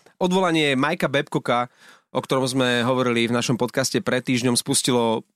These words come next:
absolútnu lavínu v zámorí. Za uplynulý týždeň prišli o svoje fleky aj Bill Peters v Calgary a John Hynes v New Jersey, aj keď každý z iných dôvodov. Tie výkonnostné nás až teraz tak veľmi nezaujímajú, takže, e,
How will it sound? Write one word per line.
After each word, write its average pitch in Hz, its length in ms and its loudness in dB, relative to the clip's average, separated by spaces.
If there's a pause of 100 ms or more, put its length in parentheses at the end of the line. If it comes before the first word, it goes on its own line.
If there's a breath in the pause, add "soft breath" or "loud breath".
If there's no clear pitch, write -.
absolútnu 151 580 0
lavínu 120 480 2
v 123 120 -12
zámorí. 123 440 2
Za 120 200 2
uplynulý 131 400 2
týždeň 135 360 0
prišli 131 300 0
o 127 80 2
svoje 127 240 2
fleky 135 440 0
aj 117 360 2
Bill 156 180 2
Peters 185 400 0
v - 80 -6
Calgary 190 400 0 (460)
a 117 240 0
John 139 240 0
Hynes 131 400 0
v 117 100 -2
New 151 120 4
Jersey, 143 420 0 (200 loud breath)
aj 160 140 -2
keď 170 140 -4
každý 143 420 0
z 117 140 0
iných 139 240 2
dôvodov. 147 480 2 (340 loud breath)
Tie 190 140 2
výkonnostné 175 720 0
nás 123 320 0
až - 220 -8
teraz 113 360 -2
tak 117 140 -6
veľmi 113 260 2
nezaujímajú, 117 600 2
takže, 113 420 0 (380 loud breath)
e, 113 120 -4